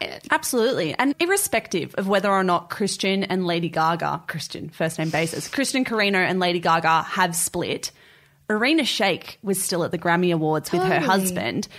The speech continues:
Speaker 2: She's still the mother of his child, regardless of whether or not there's any truth to these rumors. It would be a really shitty thing to go through, to have the whole world, or the whole privileged white world, speculate on the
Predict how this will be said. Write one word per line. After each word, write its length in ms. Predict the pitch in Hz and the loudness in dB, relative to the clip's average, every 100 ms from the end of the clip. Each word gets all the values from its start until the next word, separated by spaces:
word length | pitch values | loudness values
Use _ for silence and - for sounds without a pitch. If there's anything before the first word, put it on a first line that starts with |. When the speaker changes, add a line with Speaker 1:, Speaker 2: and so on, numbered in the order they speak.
| - - | -20 -8
Speaker 2:
She's 300 | - 233 196 | -2 0 0
still 340 | - - 240 | 0 0 0
the 100 | 226 | 2
mother 300 | 208 185 180 | 2 4 4
of 140 | 175 175 | 2 0
his 400 | - 170 160 - | -2 0 -2 -4
child, 680 | - 185 180 170 120 131 - - _ _ _ _ | -2 2 4 4 0 -2 -6 -14 _ _ _ _
regardless 760 | 208 233 190 208 190 214 208 175 | -4 -4 0 2 4 2 0 0
of 100 | 180 | 0
whether 200 | 190 180 | 0 2
or 80 | 175 | 2
not 160 | 165 | 2
there's 180 | 170 170 - | 0 -4 -4
any 460 | 202 202 196 185 190 - _ | 0 2 4 2 0 -8 _
truth 440 | - 220 208 190 - | -6 -2 0 -2 -4
to 80 | |
these 280 | 175 170 170 | 0 0 0
rumors. 460 | 170 190 165 110 - | 0 2 0 -2 -4
It 120 | 262 | -2
would 120 | 294 196 | -2 0
be 140 | 180 | 0
a 60 | 156 | 0
really 500 | 151 185 196 143 165 | 0 0 2 0 -4
shitty 540 | - - 196 180 165 | -6 -4 0 0 2
thing 180 | 165 156 | 2 0
to 100 | - | -2
go 240 | 143 147 | -2 -2
through, 220 | 165 107 - | -2 -4 -4
to 80 | |
have 180 | 175 185 | -2 0
the 60 | 175 | -2
whole 340 | - 196 202 | 0 0 2
world, 380 | 180 143 107 - | 2 0 0 -2
or 80 | 180 | -2
the 60 | 165 | 0
whole 180 | 165 | 0
privileged 560 | 160 - 175 170 147 - | -2 -4 -2 -2 -4 -4
white 260 | 175 170 131 | 2 2 2
world, 300 | 127 101 208 - - | 0 -2 -6 -12 -6
speculate 720 | - 208 196 202 156 98 - _ _ _ _ | -2 0 0 0 0 0 -4 _ _ _ _
on 240 | 190 180 170 | 0 2 2
the 360 | 170 160 151 | 2 4 2